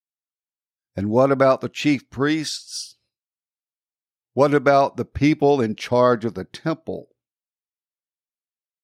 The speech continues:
They want a sign of authority. "Give us a sign to show you have authority to do this."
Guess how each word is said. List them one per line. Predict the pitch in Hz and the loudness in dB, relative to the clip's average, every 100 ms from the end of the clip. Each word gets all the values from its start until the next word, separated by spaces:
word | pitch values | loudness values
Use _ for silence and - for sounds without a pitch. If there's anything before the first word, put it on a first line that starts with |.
| _ _ _ | _ _ _
They | - 180 | 0 2
want | 120 104 | 2 0
a | 92 | -4
sign | - - 131 170 147 117 110 104 | -6 -4 0 4 4 2 -2 -6
of | 95 | -8
authority. | 92 _ 123 151 131 110 101 90 - _ _ _ _ _ _ _ _ _ _ _ _ _ | -12 _ 2 2 2 -2 -10 -16 -20 _ _ _ _ _ _ _ _ _ _ _ _ _
"Give | 196 196 | 2 4
us | 175 135 | 2 0
a | 139 120 | -4 -4
sign | 95 - - - 175 175 147 117 101 98 | -6 -8 -6 0 2 4 2 0 -4 -6
to | 117 | -8
show | - - 170 160 139 120 - _ _ | -8 -2 2 4 2 0 -4 _ _
you | 98 165 196 | -2 2 2
have | 139 143 131 | 2 0 2
authority | 110 - 135 131 127 117 - 117 110 - _ - | -2 2 2 4 2 0 -4 -6 -6 -10 _ -12
to | 110 | -8
do | 120 120 110 | -2 -2 -2
this." | 98 95 80 - | -6 -8 -10 -18